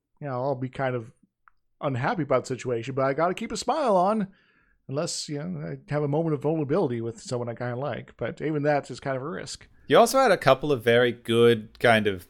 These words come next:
Speaker 2: pieces that kept this from just being sort of a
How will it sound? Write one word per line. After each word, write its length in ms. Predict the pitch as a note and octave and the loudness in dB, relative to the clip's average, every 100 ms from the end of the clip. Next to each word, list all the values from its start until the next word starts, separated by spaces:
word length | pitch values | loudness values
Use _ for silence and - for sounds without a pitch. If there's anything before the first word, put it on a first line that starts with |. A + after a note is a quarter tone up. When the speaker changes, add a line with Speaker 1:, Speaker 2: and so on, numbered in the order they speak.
| _ _ - | _ _ -4
Speaker 2:
pieces 520 | D#3 D3+ - G#2 F#2 | 0 0 0 -2 0
that 220 | G2+ - | -4 -4
kept 420 | - - A#2 - | 0 4 4 2
this 240 | C3 C3 - | -2 -2 -2
from 180 | B2+ A2+ | -6 -2
just 300 | A2+ G#2+ G2 | 0 -2 -2
being 380 | A2 A2+ A2+ A2 | 0 0 0 -2
sort 260 | - A2+ | 0 2
of 140 | G#2+ G2 | 2 2
a 380 | G2 F#2 E2+ | 2 2 0